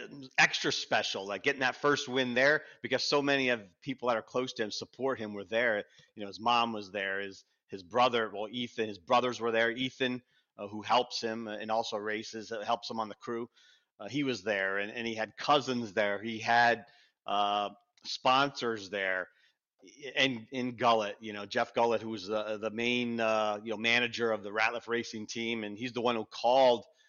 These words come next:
uh, uh, he called Dalton back in, you know, right before the two thousand twenty, twenty twenty-two season started,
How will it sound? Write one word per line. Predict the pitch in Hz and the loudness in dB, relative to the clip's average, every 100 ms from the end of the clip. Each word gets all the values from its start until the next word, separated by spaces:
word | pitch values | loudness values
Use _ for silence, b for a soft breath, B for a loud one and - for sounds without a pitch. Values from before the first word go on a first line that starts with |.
| b - | b -6
uh, | 101 101 98 101 98 _ _ _ _ - - _ 107 | -2 0 0 -2 -4 _ _ _ _ -20 -20 _ -20
uh, | 101 | -16
he | 120 | -16
called | - 123 139 120 | -2 2 2 2
Dalton | 104 107 107 104 | -2 -2 -4 -4
back | 107 107 - | 0 0 -2
in, | 101 104 98 | -10 -10 -12
you | |
know, | 107 | -8
right | 110 - | -6 -8
before | 104 113 | -8 -6
the | 107 | -4
two | - 110 | -6 -2
thousand | 113 110 104 95 _ | 0 0 -4 -18 _
twenty, | - 113 107 - - | -10 -8 -8 -12 -8
twenty | - 120 | -4 -4
twenty-two | - 117 107 - | -4 -8 -8 -10
season | 107 135 135 107 | -6 -6 -6 -4
started, | - 165 123 | 2 4 4